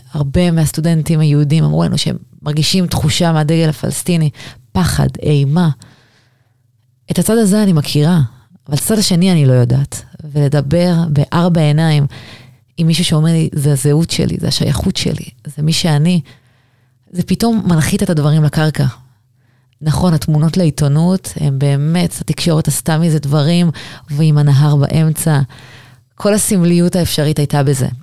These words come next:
אבל בסוף יש פה אנשים שלומדים ביחד וחיים ביחד, והקול שלהם לא נשמע בתוך זה.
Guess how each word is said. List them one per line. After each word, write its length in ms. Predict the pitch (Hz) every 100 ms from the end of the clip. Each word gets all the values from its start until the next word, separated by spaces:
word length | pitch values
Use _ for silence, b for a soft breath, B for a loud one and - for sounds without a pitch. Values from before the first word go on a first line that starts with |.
| -
אבל 140 | 139 147
בסוף 280 | 151 180
יש 120 | 180 -
פה 180 | 175
אנשים 500 | 143 143 - 165 160
שלומדים 400 | 156 156 143 147
ביחד 300 | 156 151 151 143
וחיים 320 | 143 143 151
ביחד, 380 | 143 135 - 123 127 B B B
והקול 360 | - 143 - 180
שלהם 360 | 165 175 170 156
לא 100 | 175
נשמע 300 | 190 156 135
בתוך 380 | 131 139 127
זה. 160 | 127 127